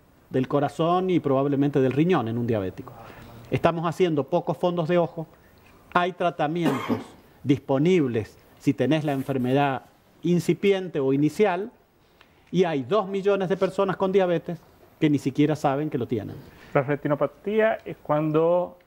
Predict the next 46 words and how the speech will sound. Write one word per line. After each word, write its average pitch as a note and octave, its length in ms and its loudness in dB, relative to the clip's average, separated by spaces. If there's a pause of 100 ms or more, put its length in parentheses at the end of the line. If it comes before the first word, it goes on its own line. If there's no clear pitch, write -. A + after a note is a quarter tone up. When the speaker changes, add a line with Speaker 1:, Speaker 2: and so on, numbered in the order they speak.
(120)
Speaker 2:
no C#3 320 -2
te C#3 120 -4
controlás C3 400 0
el C3+ 100 -4
azúcar E3 400 -2
y, B2 200 -2 (120)
y B2+ 100 -6
sube C3+ 240 0
mucho? G3+ 320 0
¿Eso F3+ 120 -6
es E3 40 -2
lo D3+ 100 0
que - 60 -8
lo C3 80 0
produce? F3+ 300 -2 (380)
Speaker 1:
Eso F#3 180 4
es G3 60 -2
otra C4 180 -4
cosa G#3 200 -2
muy A3 180 -4
interesante. A2 680 -2
El D3 100 2
azúcar G#3 400 -2
es E3 80 -6
uno G3+ 280 -2
de F3 80 2
los F3+ 120 0
factores, E3 560 -2
pero C#3 220 2
no D#3 160 4
es D3+ 60 0
el D3 100 2
único. B2+ 420 -2 (300)
La B2+ 160 4
presión F3+ 320 0
arterial E3+ 420 0
alta, G3+ 360 -4 (920)
el C#3 140 0
riñón C#3+ 400 2
deteriorado, E3+ 760 0 (100)
el D3+ 160 0
colesterol C#3+ 520 0
y F3+ 40 0
los E3 120 -2
triglicéridos D#3 720 0
altos, F#3 420 -4